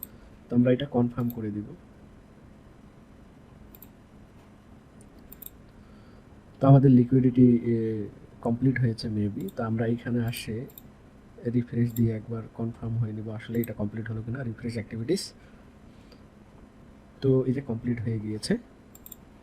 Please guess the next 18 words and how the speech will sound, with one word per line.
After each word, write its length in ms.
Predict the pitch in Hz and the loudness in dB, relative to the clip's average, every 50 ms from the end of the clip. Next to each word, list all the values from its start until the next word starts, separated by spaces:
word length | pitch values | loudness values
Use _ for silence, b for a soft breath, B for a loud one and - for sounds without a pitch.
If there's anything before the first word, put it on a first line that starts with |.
| - - - - - - - - - B B B B B B B B B B B B B B - - - | -20 -20 -20 -20 -20 -20 -20 -20 -20 B B B B B B B B B B B B B B -20 -12 -8
তো 220 | 113 110 110 107 - | -6 -6 -6 -4 0
এখন 260 | - 123 139 - 147 139 | 0 0 2 2 4 6
আমরা 240 | 135 135 131 127 | 6 6 6 6
যেটা 220 | 120 120 120 - 120 | 6 4 2 0 -2
করব, 480 | 117 - 117 110 110 113 110 - - - - | -2 0 -2 -2 -2 -4 -6 -6 -6 -6 -4
এখানে 300 | - 127 - - 139 139 | -4 -2 2 4 6 6
দেখুন 440 | 131 131 127 - 113 117 117 135 190 226 - - - - - b b b b b b - - | 6 6 4 2 2 2 4 2 0 -4 -8 -12 -20 -20 -20 b b b b b b -2 2
এই 140 | 165 180 185 | 4 4 4
সোয়াপটি 420 | - - 151 135 139 - - 139 | 6 8 8 8 8 8 8 8
আমরা 160 | 135 127 135 | 8 8 6
পরে 260 | 131 - 123 117 113 117 - | 6 4 4 4 4 2 2
করব। 200 | - 117 110 - | 0 0 0 0
উম, 1040 | 120 - 226 233 240 - - - - - - - - - - - - 113 113 117 120 120 - | -2 -2 -2 -4 -6 -10 -18 -20 -20 -20 -20 -20 -20 -20 -14 -8 -4 -2 -2 -2 -2 -4 -6
তো 240 | - 113 113 113 117 - | -6 -6 -6 -6 -8 -6
তার 180 | - 120 117 117 | -4 -2 -2 -2
আগে 200 | 117 117 123 120 | -2 -4 -6 -2
আমাদেরকে, 440 | - 120 123 117 120 117 - - - | 2 2 4 4 2 0 -2 -4 -6
হ্যাঁ, 220 | 135 - - | -4 -4 -6